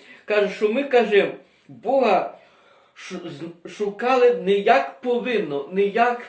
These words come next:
повинно. Знаєте, колись Господь, коли він казав, щоб ковчег Господній,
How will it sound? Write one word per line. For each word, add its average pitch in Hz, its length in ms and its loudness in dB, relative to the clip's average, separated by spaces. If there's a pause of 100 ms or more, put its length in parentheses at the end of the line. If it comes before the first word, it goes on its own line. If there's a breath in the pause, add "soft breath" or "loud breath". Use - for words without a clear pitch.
повинно. 165 540 0 (1200 soft breath)
Знаєте, 202 380 -2
колись 220 320 2
Господь, 185 600 -4 (1900 soft breath)
коли 214 400 2 (120)
він 202 200 -4 (120)
казав, 185 600 2 (120)
щоб 175 440 -6
ковчег 175 420 -2
Господній, 190 760 -4